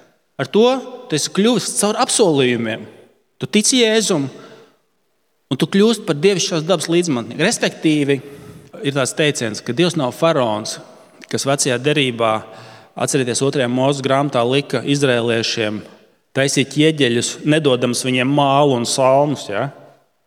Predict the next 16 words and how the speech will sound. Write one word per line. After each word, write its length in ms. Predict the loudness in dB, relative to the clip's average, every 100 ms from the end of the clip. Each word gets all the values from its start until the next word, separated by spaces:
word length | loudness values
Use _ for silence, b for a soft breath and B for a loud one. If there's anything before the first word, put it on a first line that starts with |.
| -4
Dievs 160 | 0 0
tas 140 | 0
nav. 240 | 0 -2 -6 -20 -20 -20 _ _ _ b b -6
Dievs 160 | -2 0
aicina 380 | 0 -2 -4 -2
šai 160 | -4
tai 140 | -2 0
jaunajai 400 | 2 0 -2 -2
dzīvei, 320 | -2 -2 -2
bet 120 | -2
viņš 120 | -2 2
iedod 160 | 2 2
visu, 140 | 0 -2
kas 140 | -4
tev 140 | -2 -2
nepieciešams. 760 | -2 -6 -8 -12 -16 -20 -20